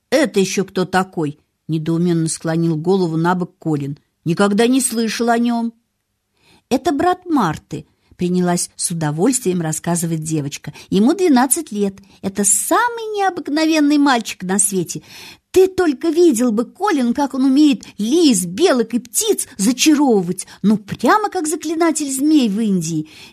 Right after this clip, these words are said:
Дикин играет на дудочке, а звери идут и слушают».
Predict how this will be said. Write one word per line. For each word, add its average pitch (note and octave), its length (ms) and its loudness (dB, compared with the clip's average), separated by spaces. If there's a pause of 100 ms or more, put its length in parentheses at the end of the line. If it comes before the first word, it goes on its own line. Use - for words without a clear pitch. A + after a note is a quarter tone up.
Дикин G3 480 0
играет A3 420 -2
на F3+ 140 -2
дудочке, C#4 520 -2 (140)
а A3+ 120 2
звери A3+ 440 2
идут F4+ 300 2 (120)
и C4+ 100 -2
слушают». F#3+ 800 -4